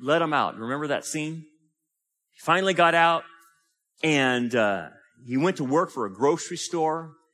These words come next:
And he's asking the, the boss there, "Can I go to the bathroom?" And he goes, "Hey, man, you don't have to ask me to go to the bathroom." But he was so institutionalized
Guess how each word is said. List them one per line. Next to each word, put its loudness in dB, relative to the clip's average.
And -12
he's -4
asking 0
the, -6
the -8
boss 2
there, -2
"Can -8
I -4
go 0
to -2
the -6
bathroom?" 0
And -8
he -8
goes, -2
"Hey, -4
man, -4
you -4
don't 0
have -2
to -4
ask 0
me -8
to -8
go -4
to -6
the -10
bathroom." -6
But 2
he 2
was -2
so 4
institutionalized -2